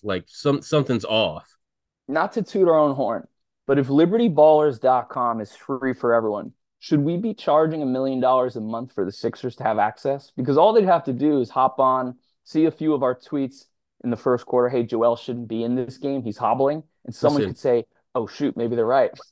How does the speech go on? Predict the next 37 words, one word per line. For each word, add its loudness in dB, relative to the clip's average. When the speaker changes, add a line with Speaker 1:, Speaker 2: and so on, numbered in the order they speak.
Speaker 1:
Listen, 0
we've 0
talked 2
about 0
this -6
before, -2
how, 0
like, 0
if -4
the -4
Sixers -2
want 0
to 0
just, -8
like, 0
look 0
at 0
our 0
live 0
tweets, 0
we 0
will -2
give -6
them -4
full 0
access -6
to -2
it -6
and -10
just -16
be -4
like, -2
"Yeah, 0
we'll 0
put 2
it 0
on, 2